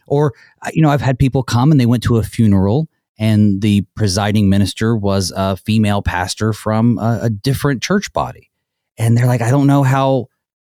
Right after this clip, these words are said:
comfortable I am. I want to be there to honor my loved one, but then I don't want people to think that, you know, I believe that this is appropriate for her to live out this vocation."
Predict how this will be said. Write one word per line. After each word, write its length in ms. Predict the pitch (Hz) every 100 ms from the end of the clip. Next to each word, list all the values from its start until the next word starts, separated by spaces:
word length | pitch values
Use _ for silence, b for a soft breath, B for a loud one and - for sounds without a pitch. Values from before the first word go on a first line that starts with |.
| -
comfortable 460 | - 233 254 214 107
I 80 |
am. 80 | 95
I 60 | 95
want 260 | 107 147 160
to 40 |
be 140 | 131
there 240 | 113 107 127
to 120 | -
honor 260 | 113 117 113
my 140 | 98
loved 300 | 92 95 90
one, 420 | 101 113 190 208 _ _
but 140 | 117 110
then 100 | 117
I 80 |
don't 140 | 120 143
want 160 | 131
people 200 | 135 120 113
to 100 | 104
think 280 | 123 131
that, 220 | - 107 - _ _ _ _
you 60 | 110
know, 160 | 113 -
I 140 | 120
believe 380 | 113 110 117 101
that 220 | 107 -
this 220 | 110 104
is 240 | 107 98 -
appropriate 640 | 98 - 170 - 123 95
for 180 | - 90
her 200 | 92 104
to 260 | 104 98 - - - _
live 180 | 120 117
out 160 | 110 104
this 160 | 110 -
vocation." 640 | 104 - 180 190 -